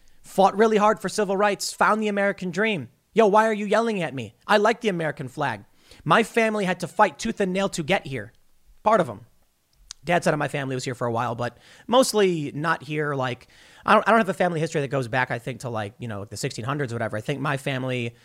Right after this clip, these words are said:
at the earliest was, like, eighteen hundreds. I could be wrong, though. It's, it's hard to trace all that stuff back. I do know that my mom's side of the family, immigrants, yeah, they came here for the American dream. They found it.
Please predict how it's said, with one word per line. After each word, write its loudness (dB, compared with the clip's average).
at -2
the -2
earliest 2
was, -8
like, -6
eighteen -6
hundreds. -6
I -2
could -2
be -2
wrong, 0
though. -6
It's, -6
it's -10
hard 0
to -12
trace -6
all -4
that -10
stuff -10
back. -8
I -2
do 4
know 6
that 6
my 2
mom's 0
side 2
of -4
the -10
family, -8
immigrants, -6
yeah, -2
they 0
came -2
here 0
for -4
the -4
American -4
dream. -8
They -10
found 0
it. -12